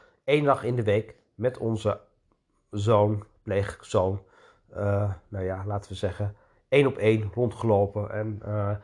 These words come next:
ja, dat ging wel. Het was toen, eh, ja, toen konden we het nog niet beter regelen.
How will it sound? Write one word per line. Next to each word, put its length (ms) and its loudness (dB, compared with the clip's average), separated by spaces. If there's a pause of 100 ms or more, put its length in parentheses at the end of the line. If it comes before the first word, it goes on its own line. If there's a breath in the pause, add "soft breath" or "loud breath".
(120 soft breath)
ja, 140 -4
dat 180 -4
ging 220 2
wel. 240 4
Het 140 2
was 200 4
toen, 460 -2 (100)
eh, 120 -8 (100)
ja, 180 6
toen 160 0
konden 240 4
we 60 4
het 80 -2
nog 100 -2
niet 180 -2
beter 280 6
regelen. 460 4